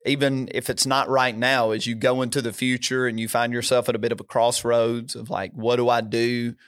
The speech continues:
What do I feel the Lord wants me to do? You know, how's this gonna turn out?" I, I think a really good thing to say to yourself is, "Well, if I stay right here doing what I'm doing, I still do not know how everything's gonna turn out.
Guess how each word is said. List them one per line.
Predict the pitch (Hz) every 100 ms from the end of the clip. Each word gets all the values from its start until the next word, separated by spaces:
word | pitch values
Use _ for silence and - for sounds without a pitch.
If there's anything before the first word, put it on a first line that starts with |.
| _ _
What | 110
do | 117
I | 107
feel | 120 107
the | 98
Lord | 113 135 131
wants | 135 131 -
me | 123 123
to | -
do? | 117 123 120 123 120 117 _ _ _
You | 110
know, |
how's | 110 127 123
this | 127 -
gonna | 127 107
turn | - 127 120
out?" | 117 123 120 - _ _ _
I, | 117 123 123
I | 151
think | 185 180
a | 131
really | 120 123 135
good | 127 147 143
thing | - 135 131 123
to | 139 131
say | 123 - 123 170
to | - 127
yourself | 113 110 - 113 110 -
is, | 117 113 107 107
"Well, | - 113
if | 110 113
I | 117
stay | - 156 170
right | 147 151 139 113
here | 143 156 110 117 - _ _ _ -
doing | 117 139 165 160
what | 139 135
I'm | 127 120
doing, | 123 147 120 107 104 _ _ _ _ -
I | 147
still | - - 170 156
do | 139
not | 127 117
know | 117 120 117
how | 120 120
everything's | 113 110 110 110
gonna | - 107
turn | 120 107
out. | 90